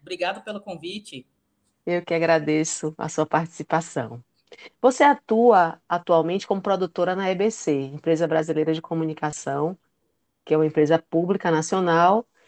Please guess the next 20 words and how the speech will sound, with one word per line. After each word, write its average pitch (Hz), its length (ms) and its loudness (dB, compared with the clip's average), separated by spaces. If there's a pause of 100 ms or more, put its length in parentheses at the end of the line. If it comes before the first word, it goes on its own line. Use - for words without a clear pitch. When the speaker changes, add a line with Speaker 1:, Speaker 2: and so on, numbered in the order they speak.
(140)
Speaker 2:
e 220 80 -2
tem 220 160 2
sob 202 260 2
sua 190 220 2
gestão 180 360 2
a 170 60 4
T 165 140 2
V 165 120 4
Brasil, 160 520 2
a 165 60 8
Agência 165 340 0
Brasil, 160 680 0 (520)
Rádio 196 360 2
Agência 175 480 0
Nacional, 160 680 2
Rádios 180 560 2
Nacional 170 540 0
e - 20 6
Rádio 165 400 0
mec. 151 680 0